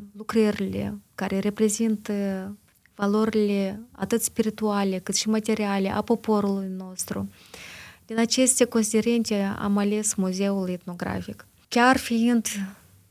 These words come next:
copil, întotdeauna am, eh, visat, eh, să-mi prezint lucrările, să mă afirm,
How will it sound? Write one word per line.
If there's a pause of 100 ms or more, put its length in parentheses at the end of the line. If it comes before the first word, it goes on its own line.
(560)
copil, (560)
întotdeauna
am,
eh, (200)
visat,
eh, (640)
să-mi
prezint
lucrările,
să
mă
afirm,